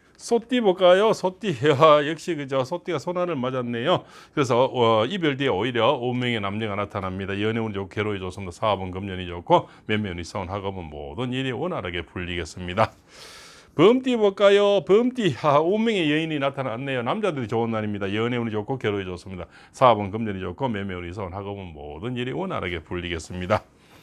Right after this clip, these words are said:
토끼띠 볼까요? 토끼띠 만나긴 만났는데 좀 꼴보기 싫다고 나오네. 그 연애가 조금 약간의 구설수가 있습니다. 보시핀 조심하시고 주식, 펀드, 코인 너무 연결하지 마시고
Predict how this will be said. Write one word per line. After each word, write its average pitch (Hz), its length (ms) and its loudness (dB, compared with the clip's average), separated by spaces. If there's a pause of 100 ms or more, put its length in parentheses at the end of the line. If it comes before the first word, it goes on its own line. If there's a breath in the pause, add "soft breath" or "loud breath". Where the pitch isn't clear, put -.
(320 loud breath)
토끼띠 277 480 2
볼까요? 202 560 4
토끼띠 226 460 -4
만나긴 180 360 0
만났는데 180 320 2
좀 147 120 -2
꼴보기 175 260 0
싫다고 170 300 0
나오네. 123 280 0
그 113 200 -2
연애가 151 260 2
조금 127 300 -4
약간의 123 320 -4
구설수가 117 560 -2
있습니다. 95 580 2 (300 loud breath)
보시핀 127 420 0
조심하시고 104 640 -4
주식, 117 320 -6
펀드, 107 280 -4
코인 107 260 -6
너무 90 180 -4
연결하지 92 460 -4
마시고 85 500 0